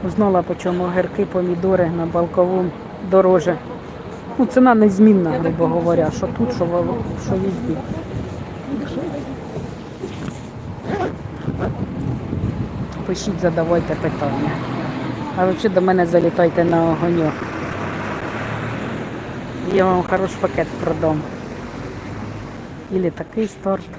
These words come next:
От бачите. Ілі турбо.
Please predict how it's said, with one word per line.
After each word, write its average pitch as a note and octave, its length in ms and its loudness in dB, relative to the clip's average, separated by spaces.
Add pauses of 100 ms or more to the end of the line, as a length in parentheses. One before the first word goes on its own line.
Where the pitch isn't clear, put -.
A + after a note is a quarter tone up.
(1200)
От F3 160 -4
бачите. E3+ 520 -2 (920)
Ілі F#3 180 -2 (100)
турбо. D#3 380 -4